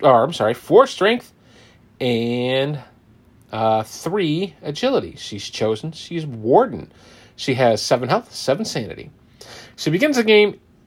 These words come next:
with each discipline in your deck in play. Unbroken side, face up. Um, two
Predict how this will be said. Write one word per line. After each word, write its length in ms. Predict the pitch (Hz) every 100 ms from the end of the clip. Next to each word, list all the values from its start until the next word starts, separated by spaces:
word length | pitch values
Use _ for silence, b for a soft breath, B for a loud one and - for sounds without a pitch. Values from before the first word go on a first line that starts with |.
| _
with 320 | 165 156 151 -
each 400 | 247 262 - -
discipline 480 | 175 165 170 151
in 120 | 123 180
your 120 | 214
deck 260 | 110 107 - _ -
in 180 | 156
play. 400 | 185 - 135 - - _ _ _
Unbroken 480 | 139 165 120 113 131
side, 340 | - 101 120
face 500 | - - - 101 -
up. 220 | 208 - - _ _ _ _ _ _ _ _ _ _ _ _ _ _ _ - B B B B B B B B -
Um, 680 | 120 123 123 123 123 117 - _ -
two 560 | - 208 240 185 262